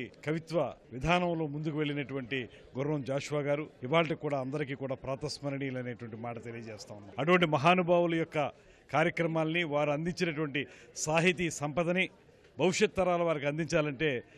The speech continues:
ఇలాంటి కార్యక్రమాలు చేపట్టాల్సి ఉంది. గడిచిన ఐదు సంవత్సరాల కాలంలో ఎక్కడా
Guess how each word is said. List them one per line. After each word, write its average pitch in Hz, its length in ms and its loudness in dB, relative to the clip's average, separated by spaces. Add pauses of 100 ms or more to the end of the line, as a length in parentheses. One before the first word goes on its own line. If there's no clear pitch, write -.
(280)
ఇలాంటి 156 240 4 (120)
కార్యక్రమాలు 156 560 0
చేపట్టాల్సి 135 560 -4
ఉంది. 147 160 -6 (600)
గడిచిన 190 280 6 (120)
ఐదు 196 180 2
సంవత్సరాల 175 480 2
కాలంలో 175 360 2 (520)
ఎక్కడా 196 260 6